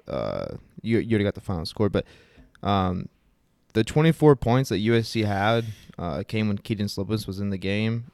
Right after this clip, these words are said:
and then after he got injured, uh, they pretty much fell to nothing. Uh, U S C's defense,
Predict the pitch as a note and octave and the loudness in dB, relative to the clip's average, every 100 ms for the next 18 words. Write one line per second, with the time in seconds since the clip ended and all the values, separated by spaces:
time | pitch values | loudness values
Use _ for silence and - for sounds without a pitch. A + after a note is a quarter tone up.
0 | - F#2 G2+ G2 G2+ G2 G2 D#2+ - G#2+ | -8 -4 -2 -2 -2 -2 -2 -2 -4 -2
1 | G2+ F#2 G2+ G#2+ A2 A#2 A2+ _ _ _ | 0 0 -2 0 0 -2 -4 _ _ _
2 | _ _ - D2 D2+ C2 F2+ - G2 F#2 | _ _ -8 -2 -2 0 -2 -2 -2 -2
3 | F#2 G2 F#2 F#2+ F#2 F#2+ G2 - G2+ G2 | -4 -4 -2 -2 -4 -4 -4 -4 0 2
4 | A2 B2 A#2+ B2+ G#2+ A2+ A2+ A#2+ B2+ - | 4 4 2 -2 -2 -2 0 0 0 -2
5 | - | -12